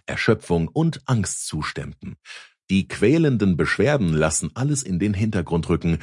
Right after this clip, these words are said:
und schränken den Alltag, Beruf, Familienleben und Freizeit enorm ein. Sind die Symptome abgeklungen, bleiben bei über sechzig Prozent der Betroffenen chronische Symptome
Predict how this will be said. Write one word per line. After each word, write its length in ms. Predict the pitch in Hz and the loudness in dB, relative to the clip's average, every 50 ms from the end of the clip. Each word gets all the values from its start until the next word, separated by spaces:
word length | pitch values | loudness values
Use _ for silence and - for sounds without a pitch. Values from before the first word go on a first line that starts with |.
| - - - | -6 -8 -2
und 160 | - 107 - | -2 0 0
schränken 400 | - - 160 - - 156 131 110 | 0 0 -2 -2 -2 -2 -2 0
den 160 | 135 135 131 | 0 0 0
Alltag, 500 | - 98 87 80 - - - - - - _ _ _ | -2 -6 -6 -6 -6 -8 -8 -10 -14 -20 _ _ _
Beruf, 580 | - 98 95 90 - 160 147 98 - - - - _ _ | 0 0 0 2 2 2 2 2 0 -4 -12 -16 _ _
Familienleben 720 | - - 120 139 165 190 175 113 85 71 65 - - - 147 | -4 -2 0 0 2 2 2 2 0 0 0 -2 -4 -4 -6
und 240 | - - 156 160 151 | -4 -2 -2 -2 -2
Freizeit 680 | - - - 135 120 90 80 - - - - - - - - | -4 -4 -2 -2 0 0 -2 -4 -6 -6 -8 -10 -12 -8 -2
enorm 540 | 107 107 101 95 92 92 95 110 110 98 | 0 2 2 4 4 4 4 2 0 0
ein. 400 | - - 95 80 76 - - - _ _ _ _ _ _ _ - - - - - _ _ - - | -2 -4 -4 -6 -6 -10 -14 -18 _ _ _ _ _ _ _ -18 -16 -16 -18 -20 _ _ -8 -2
Sind 260 | - - 170 170 - | 0 0 0 0 0
die 100 | 185 160 | 0 0
Symptome 500 | 120 98 85 73 - - 120 117 117 - | 0 0 -2 -2 2 2 2 2 2 0
abgeklungen, 640 | - - - - 160 - - - 67 57 53 - - _ - | -2 -4 -2 -2 -2 -2 -2 -6 -6 -6 -8 -12 -14 _ 2
bleiben 340 | - 104 - 190 175 165 135 | 2 2 2 2 2 0 0
bei 100 | - - | 0 -2
über 220 | - 85 87 82 82 | -4 -2 -2 -2 0
sechzig 460 | - 143 139 - - - 98 - - | 0 -2 -4 -4 -6 -8 -8 -8 -6
Prozent 360 | - 71 - - 104 104 98 | -8 -6 -4 0 0 0 0
der 60 | - | 0
Betroffenen 640 | - - - - - 113 110 - 101 90 90 87 - | -2 -2 -4 0 0 -2 0 2 2 2 2 2 0
chronische 480 | - - - 160 175 175 147 - - 156 | -2 -2 -2 0 2 0 0 0 0 0
Symptome 600 | 143 160 156 - - - 98 87 85 85 80 76 | 0 0 -2 -2 0 2 2 4 4 2 0 -2